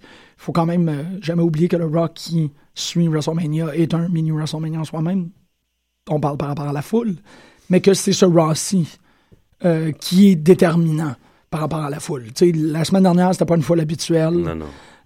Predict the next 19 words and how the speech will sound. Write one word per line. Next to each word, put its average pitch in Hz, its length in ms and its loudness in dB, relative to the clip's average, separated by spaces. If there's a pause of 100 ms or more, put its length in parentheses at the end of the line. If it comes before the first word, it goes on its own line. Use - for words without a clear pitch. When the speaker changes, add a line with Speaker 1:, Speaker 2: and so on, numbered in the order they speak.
Speaker 1:
Euh, 160 360 0
là, 175 160 4
c'est 185 140 2
cette 185 200 4
semaine 185 460 4 (180)
qu'on 165 240 2
revient 160 600 2 (340)
sur 165 440 0
le 156 140 0
terrain. 151 560 -4
On 175 160 2
est 170 140 0
au 165 60 0
Texas. 156 600 -4
On 165 120 -6
se 147 80 -6
décide 160 440 -4
de 160 140 -2
dire 160 480 -4